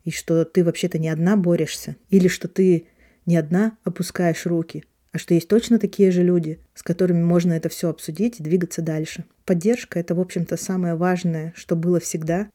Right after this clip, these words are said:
но особенно остро необходимо сейчас. Сегодня еще во время обсуждений на видеозвонке у меня появилась такая мысль, что вообще-то раньше все стремились к трансформации, как-то развивать себя,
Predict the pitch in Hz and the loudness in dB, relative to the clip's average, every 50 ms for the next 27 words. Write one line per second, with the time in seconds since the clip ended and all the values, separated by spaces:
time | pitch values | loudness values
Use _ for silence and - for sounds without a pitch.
0 | _ - 170 170 165 - - 180 175 165 170 165 151 - - 190 180 185 - - | _ -6 -2 -2 -2 -2 -2 -2 0 0 0 -2 -4 -4 -4 -2 -2 -2 -4 -4
1 | - 170 156 151 - - 170 165 160 - - - 160 151 170 170 170 156 - - | -6 -4 -6 -6 -6 -4 -2 -2 -2 -2 -4 -8 -4 -4 -2 -4 -4 -4 -6 -10
2 | - - - 147 147 - - _ _ - - 185 175 202 226 226 208 185 - - | -12 -12 -12 -12 -12 -14 -18 _ _ -6 -2 2 4 6 6 6 6 4 4 2
3 | 190 185 185 180 175 170 170 165 175 180 180 185 175 165 156 - - 180 165 160 | 4 4 6 6 6 4 4 2 4 4 4 4 2 0 -2 -2 -2 -2 0 2
4 | 185 190 190 180 175 170 165 170 175 170 170 165 160 156 156 156 156 - - - | 2 2 4 4 4 2 4 2 2 2 2 0 0 0 -2 -4 -6 -6 -2 0
5 | 202 214 226 - 170 165 170 170 170 170 - 165 160 160 165 170 165 165 - - | 0 0 0 -2 -2 -2 0 0 -2 0 0 -2 0 2 2 0 0 0 -2 -8
6 | 151 - - 165 160 156 165 190 220 214 - 202 202 202 _ - - - - - | -10 -6 -4 -4 -2 0 0 0 0 0 0 -4 -4 -4 _ -20 -20 -14 -4 -2
7 | 165 160 156 156 156 160 151 - - - 185 185 185 - 170 160 156 165 175 180 | 0 0 0 0 -2 -4 -6 -6 -4 -4 -4 -4 -2 -2 -4 -4 -2 -2 -2 -4
8 | - - 156 151 - - - 175 160 160 156 - - - 165 160 165 170 165 160 | -4 -6 -8 -8 -8 -8 -4 -2 -2 -2 -2 -4 -6 -6 -4 -2 -2 -2 0 -2
9 | 151 147 - - - _ _ _ _ _ - - 160 160 170 - - 160 156 156 | -2 -4 -6 -10 -20 _ _ _ _ _ -10 -8 -8 -8 -8 -8 -8 -6 -6 -4
10 | 165 202 226 - - - 185 175 175 - _ - - 170 156 - - - 151 156 | -4 -4 -4 -6 -6 -4 -4 -4 -4 -8 _ -6 -4 -4 -4 -4 -8 -10 -10 -8
11 | - 156 160 156 156 156 160 160 156 165 185 220 220 - - 196 180 175 170 165 | -4 -4 -4 -2 -4 -4 -4 -4 -2 -2 -2 -2 -4 -4 -6 -4 -2 -2 -2 -2
12 | 170 | -4